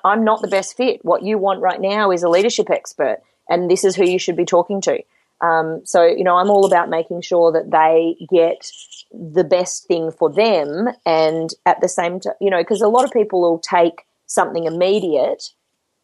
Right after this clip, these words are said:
but then if I took that leadership and it, it's not my forte and it's not what I'm great at, then I'm gonna burn my bridges and the relationship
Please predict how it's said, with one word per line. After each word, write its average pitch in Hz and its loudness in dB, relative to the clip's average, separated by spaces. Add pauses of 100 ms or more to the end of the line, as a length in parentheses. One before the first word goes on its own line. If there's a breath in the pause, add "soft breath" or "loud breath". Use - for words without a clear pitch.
(120)
but 226 0
then 233 2
if - -2
I 156 4
took - -4
that 220 0
leadership 196 -2
and 190 -2
it, 185 -4
it's 190 -2
not 196 2
my 180 0
forte 185 2
and 156 -4
it's - -12
not 190 -2
what 185 2
I'm 165 0
great 185 2
at, 151 0
then 214 -2
I'm 214 -2
gonna 214 -2
burn 208 -2
my 185 0
bridges 180 0
and 175 -2
the 170 2
relationship 180 0